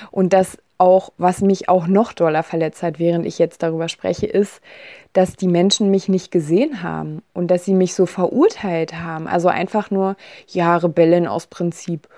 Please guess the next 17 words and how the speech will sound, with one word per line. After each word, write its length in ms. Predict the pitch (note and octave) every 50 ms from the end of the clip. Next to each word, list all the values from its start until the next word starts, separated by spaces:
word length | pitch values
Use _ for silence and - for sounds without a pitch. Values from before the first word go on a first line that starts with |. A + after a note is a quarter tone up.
| - - _ _
ohne 360 | - G#3 A3+ B3 B3 A3 F#3+
wirklich 360 | G#3+ A3+ A3 - G#3+ - -
mal 120 | F#3+ F3
hinzusehen, 1040 | F3 E3 F#3 B3 E4 F#4+ - - - A#3+ F#3+ D#3 D#3+ D#3+ D#3 D#3 D#3 D#3 D#3+ D#3+ D#3+ _ _ _ _ _ _ _
ohne 340 | - G#3 G#3 A3 G#3 F#3+
wirklich 420 | F#3 G3+ A3+ A3+ - G#3+ G#3 - -
mal 520 | G3 F#3 F3+ F3+ F3+ F3+ F3+ F#3 F#3 F#3+ - _ _ _ _ _ _ _ _ -
mich 720 | F#3 F#3 F#3+ G#3 A#3 C#4 F4+ F#4+ - - - - - - _ _ _ _ _ _ _ _ _ _ _ -
in 200 | G3 G3 F#3+ F#3+
meiner 520 | F#3 F#3 F#3+ G3+ G3+ G#3 G3 F#3+ F#3 - - - F#3 E3+ - - -
Verletzlichkeit, 960 | - - F3+ F3+ F#3+ A3 - - - A#3+ A3 - - - F#3 - - F3 F3+
in 140 | - F3 F3
meiner 440 | E3+ E3 E3 E3 E3 E3 D#3+ D#3+ - -
Essenz, 640 | E3+ - - - - F#3+ B3+ D#4+ D#4+ A3 - -
in 180 | - E3 E3 D#3+
meinem, 460 | D#3+ D#3+ D#3+ D#3 D#3+ D#3+ D#3+ E3 - _ - - - - - - - _ _ _ _ -
äh, 100 | - -